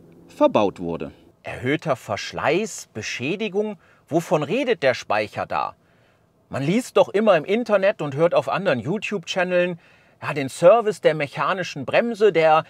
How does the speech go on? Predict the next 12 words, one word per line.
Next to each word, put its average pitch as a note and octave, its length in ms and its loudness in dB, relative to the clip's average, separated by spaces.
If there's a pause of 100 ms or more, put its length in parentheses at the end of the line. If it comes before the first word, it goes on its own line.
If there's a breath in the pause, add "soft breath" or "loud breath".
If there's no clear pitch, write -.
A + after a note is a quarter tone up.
entfällt F#3 520 2
ja G3+ 120 4
fast - 380 0
beim E3+ 260 2
Elektroauto. E3+ 1080 2 (180 loud breath)
Manche F3 420 -4
sind E3 200 -6
schon C#3+ 200 -6
hunderttausend, F3 760 2
zweihunderttausend E3 840 0
Kilometer D#3+ 640 -2 (220 soft breath)
mit - 320 -6